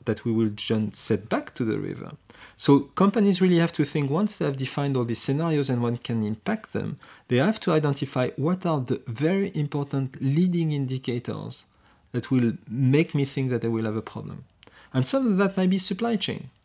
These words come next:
Someone who is really heavily dependent on the harbor of Hong Kong probably have to have somewhere in the organization someone who is extrapolating da-, weather data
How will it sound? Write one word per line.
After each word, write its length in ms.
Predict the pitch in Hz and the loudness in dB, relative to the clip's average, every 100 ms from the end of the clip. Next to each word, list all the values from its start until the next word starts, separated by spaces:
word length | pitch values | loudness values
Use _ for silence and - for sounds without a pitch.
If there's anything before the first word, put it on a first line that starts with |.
| _ _ _ _ - | _ _ _ _ -6
Someone 440 | - 180 202 202 | 2 4 6 6
who 60 | 165 | 4
is 180 | 123 107 | 2 2
really 420 | 120 170 202 - - | 4 6 4 2 -8
heavily 480 | - 160 175 196 | 0 2 4 2
dependent 720 | 185 165 165 151 120 123 - - - - _ - | 0 -2 -2 -2 -2 -4 -8 -20 -20 -20 _ -2
on 160 | 127 | 0
the 100 | 113 | 2
harbor 300 | - 170 175 | 0 -2 0
of 160 | 156 139 | -2 -2
Hong 240 | - 139 | -4 -4
Kong 300 | 139 - 117 - _ | -4 -6 -8 -12 _
probably 640 | - - - 277 269 233 214 | -14 -8 -2 -2 0 2 2
have 340 | 180 170 - | 2 -4 -4
to 140 | - 131 | -4 -2
have 280 | 139 131 | -2 -2
somewhere 720 | - - 170 185 180 170 165 - | -2 0 2 4 2 2 -2 0
in 160 | 151 160 | 0 2
the 100 | 151 | 2
organization 680 | 147 139 131 143 135 123 123 | 2 0 2 2 2 -2 -4
someone 400 | - 131 127 127 | -2 -2 0 0
who 80 | |
is 120 | 117 110 | -2 -4
extrapolating 880 | - - 165 160 139 131 131 120 110 | -8 -8 -6 -2 -2 -2 -4 -4 -2
da-, 240 | 123 - - - | -2 -4 -12 -6
weather 400 | 131 139 165 135 | 0 2 4 2
data 420 | 113 - 110 | 0 -4 -8